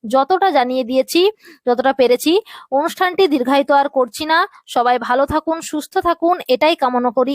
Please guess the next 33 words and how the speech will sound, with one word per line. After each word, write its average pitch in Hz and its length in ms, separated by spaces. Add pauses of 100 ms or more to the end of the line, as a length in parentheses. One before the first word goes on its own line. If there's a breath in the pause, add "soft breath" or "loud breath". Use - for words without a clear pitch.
ঈশ্বরের 226 460
কাছে। 214 300 (520 soft breath)
এবং 311 260 (300 loud breath)
আমার 311 260 (120)
অনুষ্ঠানগুলো 349 540
দেখে 277 340
আপনারা 262 320
যদি 254 260
উপকৃত 269 460 (100)
হন, 269 180 (120)
তাহলে 254 240 (140)
অনুরোধ 294 340
করব 233 240 (260)
একটাই, 240 460 (420 loud breath)
লাইক, 269 280
কমেন্ট, 294 340
শেয়ার 220 260
করতে 220 280 (140)
ভুলবেন 214 300 (100)
না 208 60 (320)
এবং 233 160 (120)
চ্যানেলটি 247 360
পারলে 254 320 (100)
অবশ্যই 359 500 (100)
সাবস্ক্রাইব 262 540
করে 294 220 (140)
পাশে 254 280
থাকা 339 280
বেল 254 260
আইকনটি 311 540 (100)
on 233 180
করে 254 220
রাখবেন। 202 340